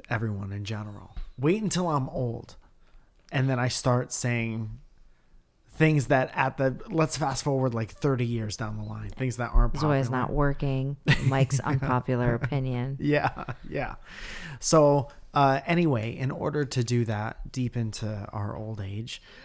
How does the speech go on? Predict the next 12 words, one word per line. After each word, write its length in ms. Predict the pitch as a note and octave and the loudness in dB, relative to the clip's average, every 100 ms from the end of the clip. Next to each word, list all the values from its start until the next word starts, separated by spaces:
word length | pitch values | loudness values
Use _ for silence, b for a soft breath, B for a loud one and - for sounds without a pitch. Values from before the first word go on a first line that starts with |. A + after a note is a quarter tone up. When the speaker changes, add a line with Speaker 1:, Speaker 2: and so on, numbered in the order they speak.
| B - | B -6
Speaker 1:
we 320 | A2 A2 A2 | -2 0 0
have 260 | A#2+ A#2+ - | 0 -2 -2
people 240 | - A2+ | -6 -4
sign 280 | - A2 G#2+ | -4 2 6
up 140 | A2 | 6
for 120 | - | 4
this 220 | G#2+ G2+ - | 2 2 -2
cool 320 | - G#2+ G#2+ | -4 -4 -4
ass 240 | G2+ G2+ | -6 -8
fucking 500 | - G#2+ G#2 G#2 G2+ | -8 -8 -8 -8 -8
texting 460 | - A#2 - A2+ G2 | -8 -8 -4 -4 -4
thing. 320 | - F#2 G2+ | -10 -14 -14